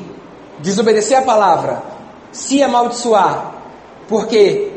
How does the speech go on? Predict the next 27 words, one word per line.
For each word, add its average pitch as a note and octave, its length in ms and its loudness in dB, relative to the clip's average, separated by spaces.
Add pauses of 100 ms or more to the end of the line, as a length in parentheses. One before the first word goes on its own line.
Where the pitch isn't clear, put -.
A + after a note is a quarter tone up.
(140)
o E3+ 80 -4
que F#3+ 80 -2
a G#3 60 4
Bíblia A3+ 220 4
diz A#3 200 -2
é B3 80 0
o A3 60 -2
quê, A3 120 -2
irmãos? E3 320 0
Vamos A3 200 0
lá? C4 340 -2 (400)
O F#3 100 -4
que B3+ 120 0
é B3+ 120 6
que B3+ 100 0
a A3+ 40 2
gente A3+ 180 -2
deve A3+ 260 2
fazer A3+ 720 0
por A3 120 2
aqueles A3+ 500 2
que A3+ 120 -2
nos G#3+ 180 2
perseguem G#3+ 640 0 (260)
e G#3+ 80 0
nos A3+ 220 2
amaldiçoam? G#3+ 840 0